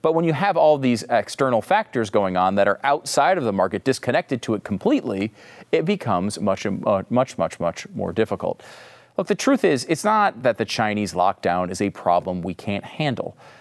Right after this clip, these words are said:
uh, or inflation, you know, I mean, or supply chain disruptions, or the war in Ukraine, or the border, or the collapse of the Japanese economy, which seems to be going on right now, or the fact that we have an incoherent invalid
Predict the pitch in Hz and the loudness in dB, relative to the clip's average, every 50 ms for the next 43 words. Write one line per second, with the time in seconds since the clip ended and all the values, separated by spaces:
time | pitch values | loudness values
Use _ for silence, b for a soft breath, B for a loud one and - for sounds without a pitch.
0 | B B B _ - 87 90 90 85 82 82 90 87 90 87 90 90 87 - 107 | B B B _ -2 -2 0 0 2 2 2 2 0 0 -2 -4 -4 -4 -4 0
1 | 107 117 135 135 - 220 214 - - 95 92 95 - - - - _ _ _ _ | 2 2 2 2 2 0 0 0 -2 -6 -12 -14 -16 -16 -16 -16 _ _ _ _
2 | _ _ - - 92 92 92 107 104 90 92 92 92 90 92 98 107 110 - - | _ _ -16 -12 -10 -8 -8 -8 -8 -8 -8 -6 -6 -6 -4 0 2 2 2 2
3 | - 165 - - 208 208 185 - - 107 87 78 90 - - - - - - - | 0 0 2 2 2 2 0 0 -4 -6 -6 -6 -8 -6 -6 -6 -6 -8 -14 -16
4 | - - - - b b b b b b b b b b b b b _ _ - | -16 -16 -18 -20 b b b b b b b b b b b b b _ _ -18
5 | - - 90 87 104 107 117 123 135 143 156 165 165 - - 220 185 127 95 - | -10 -8 -4 -2 0 2 4 4 4 2 0 -2 -2 0 0 0 0 0 -4 -6
6 | - - - - _ _ - 90 101 101 110 131 123 120 175 185 185 165 120 92 | -12 -14 -18 -20 _ _ -10 -6 -2 0 0 0 2 2 2 4 4 2 2 -2
7 | - - - - - - - 101 104 110 123 - - - 139 131 139 143 143 - | -6 -10 -12 -16 -16 -8 -4 -2 0 0 0 -2 0 0 2 2 2 2 0 0
8 | - 147 143 143 151 151 151 - 180 175 208 262 294 254 - 113 - 101 85 80 | 0 0 0 2 2 2 2 2 2 2 2 2 2 2 0 0 -2 -2 -2 -2
9 | 82 85 80 87 90 - - - 92 82 82 - - - 85 - 87 80 78 85 | -4 -6 -6 -8 -8 -8 -8 -8 -8 -8 -8 -10 -12 -12 -6 -4 -4 -4 -4 -6
10 | 87 50 - 87 - - - - - - 78 - B B B B B B B - | -6 -6 -6 -6 -8 -10 -10 -12 -16 -20 -20 -20 B B B B B B B 2
11 | 226 247 190 143 - 139 127 151 - - 135 123 135 131 127 135 131 131 123 - | 2 2 2 2 0 2 2 0 0 0 0 2 2 2 2 0 0 0 -2 -2
12 | 127 147 160 156 - 170 139 131 127 123 120 - - 127 131 139 143 131 107 90 | -2 -2 0 0 0 0 2 2 0 0 0 -2 0 0 0 2 2 0 0 0
13 | 82 87 101 | 0 -2 -2